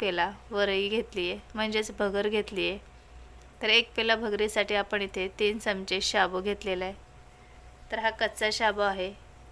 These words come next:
आता हे दोन्ही जिन्नस आपण एकत्र करूया आणि हे स्वच्छ धुवून घेऊयात. तर एक पेला भगरीसाठी तीन चमचे शाबू हे परफेक्ट प्रमाण आहे. तर हे स्वच्छ धुवून आपण दोन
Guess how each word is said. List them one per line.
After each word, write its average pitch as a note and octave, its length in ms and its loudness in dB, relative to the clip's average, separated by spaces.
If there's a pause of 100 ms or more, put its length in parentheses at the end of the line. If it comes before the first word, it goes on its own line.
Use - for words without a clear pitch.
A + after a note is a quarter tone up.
(280)
आता A3 160 0
हे A#3 140 2
दोन्ही A#3 340 4
जिन्नस A3+ 400 0
आपण G3+ 280 2
एकत्र G#3 460 0
करूया F#3+ 440 0 (1500)
आणि A3+ 220 6
हे A3+ 180 0
स्वच्छ A3+ 360 0
धुवून G#3+ 360 0
घेऊयात. F3+ 380 0 (720)
तर G#3+ 120 -2
एक A3 340 2
पेला A3 240 4
भगरीसाठी G#3 680 0
तीन G3+ 280 -2
चमचे F#3+ 560 -4
शाबू F#3 380 2
हे G3+ 180 -6
परफेक्ट A3 600 -2
प्रमाण G3+ 320 2
आहे. F#3+ 280 0 (1400)
तर G#3+ 100 2
हे A3 140 0
स्वच्छ A#3 380 0
धुवून A3+ 320 0
आपण G3+ 340 0
दोन G#3 220 0